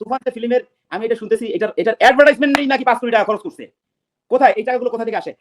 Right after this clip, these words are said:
আপনারা যে কথা বলেন, আমি এটা বলবো যে আমাদের গোড়ায় গন্ডগোল।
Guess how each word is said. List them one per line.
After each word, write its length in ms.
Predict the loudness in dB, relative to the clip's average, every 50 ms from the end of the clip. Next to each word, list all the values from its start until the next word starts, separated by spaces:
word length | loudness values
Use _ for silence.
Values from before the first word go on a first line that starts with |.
| _ -6 -4 -4 -4
আপনারা 280 | -2 0 0 2 2 4 2
যে 60 | 2 2 0
কথা 140 | 0 -2 0 0
বলেন, 160 | 2 0 0 -2 -4 _ _ _ _ _ -10
আমি 200 | -8 -6 -6 -8 -8 -4 -2
এটা 120 | 2 2 2 2
বলবো 140 | 2 0 0 0
যে 60 | 0 0 0 -2 _ _ _ _ _ _ _ _ _ -14 -12 -12 -6 -4 0
আমাদের 240 | 0 2 4 2 2 4 4
গোড়ায় 260 | 6 6 6 6 4 4
গন্ডগোল। 360 | 2 2 2 2 2 0